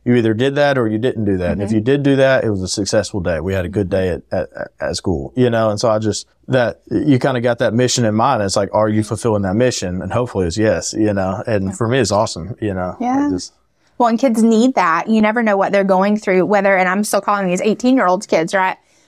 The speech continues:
Speaker 2: But no matter what they're doing, I think so many of us think that only kids in elementary school need that love, or only kids, right?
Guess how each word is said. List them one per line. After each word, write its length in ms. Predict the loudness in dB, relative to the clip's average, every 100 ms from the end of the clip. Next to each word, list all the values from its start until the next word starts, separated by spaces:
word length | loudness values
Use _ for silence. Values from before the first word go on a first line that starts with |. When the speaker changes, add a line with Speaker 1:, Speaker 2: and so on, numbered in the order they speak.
| _
Speaker 2:
But 160 | 0
no 140 | 2 2
matter 480 | 2 2 2 2 2
what 400 | 2 2 2 2
they're 160 | 2
doing, 240 | 2 2 0
I 80 |
think 240 | 0 -2 -2
so 220 | 0 2
many 240 | 2 4
of 80 | 4
us 160 | 2 0
think 240 | -2 -2
that 260 | 0 -2 -2 0
only 480 | 2 2 0 -2
kids 260 | 0 0 2
in 120 | 2
elementary 420 | 2 0 -2 -4
school 240 | -4 0 0
need 160 | 0
that 160 | 0 0
love, 200 | 0 0
or 100 | -2
only 340 | 0 0 -2
kids, 260 | 0 0 2
right? 380 | 2 0 -2